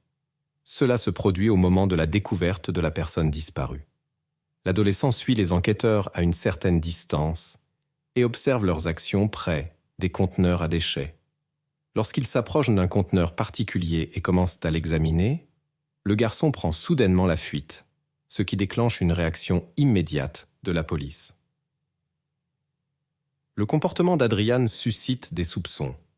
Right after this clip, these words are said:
Il ne peut pas voir le contenu du conteneur car les enquêteurs ne l'ont pas encore entièrement examiné. Cette tentative de fuite suggère que le jeune homme pourrait avoir des informations sur le contenu de ce conteneur précis,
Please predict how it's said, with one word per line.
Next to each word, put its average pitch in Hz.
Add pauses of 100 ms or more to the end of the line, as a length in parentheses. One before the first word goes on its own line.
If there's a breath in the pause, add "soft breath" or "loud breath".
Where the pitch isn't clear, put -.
(640)
Il 92
ne 92
peut 92
pas 92
voir 107
le 90
contenu 98
du 85
conteneur 104
car 85
les 85
enquêteurs 95
ne 90
l'ont 85
pas 101
encore 90
entièrement 95
examiné. 85 (800)
Cette -
tentative 135
de 92
fuite -
suggère 113
que -
le 85
jeune 95
homme 110
pourrait 104
avoir 113
des 90
informations 101
sur -
le 85
contenu 123
de 98
ce -
conteneur 95 (560)
précis, -